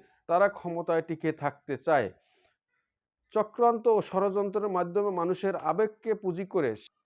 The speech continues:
শেখ হাসিনা সরকার হটানোর গেইমে তারা সফল হলেও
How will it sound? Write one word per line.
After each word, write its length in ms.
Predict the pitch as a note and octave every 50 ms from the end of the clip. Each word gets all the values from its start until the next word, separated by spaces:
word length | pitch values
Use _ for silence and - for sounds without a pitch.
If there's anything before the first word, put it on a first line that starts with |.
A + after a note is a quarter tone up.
| _ _
শেখ 380 | - - - - G#3 G#3+ G#3+ -
হাসিনা 420 | E3+ F#3 F3+ - A3 G3+ G#3 G3
সরকার 500 | - - - F3 F3 F3 - F#3 F3+ F3
হটানোর 640 | C#3+ D3 D#3+ D#3+ F#3+ F3+ F#3 F#3 F3+ - A2 G2 - _ _ _ _ _ _ _ _ - B2+ A#2 B2
গেইমে 360 | F3 G3 G#3+ A3 A3 A3 A3
তারা 280 | G#3+ - F3 D#3+ D#3 D3+
সফল 480 | - - - F3 E3+ - G3 G3 F#3+
হলেও 420 | D3+ D3+ F3 F#3 G3+ G3+ D#3+ A2+